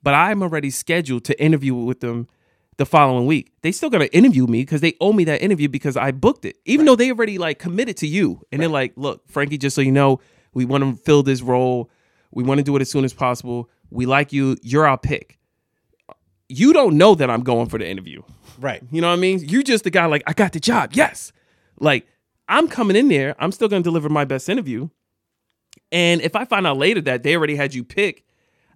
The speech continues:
Speaker 1: I'm not salty about it. And I'm not thinking it's a race thing. I'm just thinking that they found their guy before they got to me.
Speaker 2: That's what I was trying to get to.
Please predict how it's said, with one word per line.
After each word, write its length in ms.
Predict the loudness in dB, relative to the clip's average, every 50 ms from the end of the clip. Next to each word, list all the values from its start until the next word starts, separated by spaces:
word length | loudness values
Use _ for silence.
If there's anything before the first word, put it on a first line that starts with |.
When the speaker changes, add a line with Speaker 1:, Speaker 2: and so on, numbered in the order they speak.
| _ -2
Speaker 1:
I'm 140 | 0 2 2
not 200 | 2 2 0 -2
salty 420 | 0 2 4 4 4 2 0 -2
about 280 | -4 -4 -4 -8 -8 -8
it. 100 | -10 _ _ _ -6
And 100 | -2 -2
I'm 100 | 0 2
not 200 | 0 0 0 -2
thinking 240 | -4 -4 -2 -2 -4
it's 120 | -4 -6
a 60 | -6
race 300 | -4 -2 -2 -2 -2 -4
thing. 240 | -8 -14 -16 -16 -18 _ _ _ _ _ _ _ _ _ _ -2
I'm 140 | 0 2 2
just 200 | 2 0 0 0
thinking 240 | -2 -2 -2 -2 -2
that 240 | -2 -2 -4 -6 -10 _ _ _ _ _ _ -2
they 160 | 0 0 0
found 360 | 0 2 0 2 2 4 4
their 140 | 4 4 4
guy 340 | 4 2 0 2 2 2 2
before 320 | 2 0 -2 0 0 2
they 120 | 2 2 0
got 240 | 0 -2 -4 -4 -6
to 100 | -8 -6
me. 260 | -4 -4 -6 -8 -12 _ _ -8
Speaker 2:
That's 200 | -6 -6 -6 -4
what 80 | -4 -2
I 80 | -2
was 120 | -2 -2 -4
trying 180 | -4 -4 -2
to 60 | -2
get 240 | -2 -2 -2 -4 -4
to. 180 | -10 -18 -18